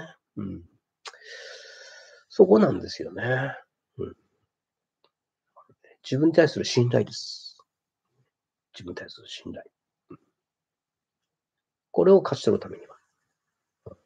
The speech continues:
諦めない。ね。うん。ただし、別に基準は外界じゃなくてね、自分を基準に置くと。自分の中で納得できればいいんですよ。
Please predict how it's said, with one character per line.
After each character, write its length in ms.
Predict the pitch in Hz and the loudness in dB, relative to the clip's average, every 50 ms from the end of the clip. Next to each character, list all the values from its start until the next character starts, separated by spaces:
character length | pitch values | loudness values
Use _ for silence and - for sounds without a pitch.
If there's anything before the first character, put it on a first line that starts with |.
| _ _ | _ _
諦 200 | - - - - | -20 -16 -14 -14
め 160 | - - - | -14 -14 -16
な 60 | - - | -20 -20
い。 20 | _ _ _ _ _ _ _ _ _ _ _ _ _ - _ 120 107 _ _ - - - _ _ _ _ _ _ _ _ _ _ _ _ | _ _ _ _ _ _ _ _ _ _ _ _ _ -12 _ -12 -12 _ _ -20 -20 -20 _ _ _ _ _ _ _ _ _ _ _ _
ね。 100 | - - _ _ _ _ _ _ _ _ _ _ _ _ _ _ _ _ _ 101 | -20 -20 _ _ _ _ _ _ _ _ _ _ _ _ _ _ _ _ _ -20
う 20 | |
ん。 40 | 90 _ _ _ _ _ _ _ _ _ _ _ _ _ _ _ _ _ _ _ _ - | -20 _ _ _ _ _ _ _ _ _ _ _ _ _ _ _ _ _ _ _ _ 4
た 80 | 208 | 6
だ 80 | 220 214 | 6 6
し、 180 | - - 240 | 6 6 4
別 240 | 175 147 139 - 208 | 6 6 4 4 4
に 140 | 202 208 - | 2 2 6
基 140 | - 151 127 | 6 6 8
準 180 | 127 139 156 | 10 10 10
は 140 | 180 180 139 | 10 8 8
外 220 | - - 113 110 101 | 8 8 8 8 6
界 160 | - 98 95 | 6 2 2
じ 80 | 95 | -2
ゃ 40 | - | -4
な 80 | - - | -6 -14
く 80 | - | -14
て 120 | _ - 104 | _ -12 -12
ね、 140 | 117 127 _ _ _ _ _ _ _ _ _ _ _ _ 98 | -12 -14 _ _ _ _ _ _ _ _ _ _ _ _ _
自 140 | 92 92 | -12 -12
分 180 | 85 87 - 113 | -10 -8 -4 -4
を 80 | 143 - | -4 -4
基 120 | - 196 | -4 -12
準 120 | - - | -12 -14
に 140 | - _ - | -20 _ -20
置 100 | - - | -20 -20
く 60 | - | -20
と。 80 | - - _ _ _ _ _ _ _ _ _ _ _ _ _ _ _ _ _ _ | -20 -20 _ _ _ _ _ _ _ _ _ _ _ _ _ _ _ _ _ _
自 120 | - 123 120 | 0 0 0
分 100 | 127 131 | 4 6
の 120 | 143 147 | 6 8
中 180 | 160 175 175 196 | 8 8 4 4
で 120 | 170 135 | 2 6
納 200 | 110 123 147 156 | 6 6 6 6
得 260 | 151 - 196 180 190 | 6 6 8 8 10
で 100 | 180 185 | 10 12
き 80 | 180 180 | 12 12
れ 80 | 165 156 | 10 10
ば 80 | 160 | 6
い 40 | 160 | 6
い 20 | |
ん 40 | 165 | 4
で 80 | 160 151 | 2 2
す 100 | - 143 | 2 0
よ。 100 | 131 | 0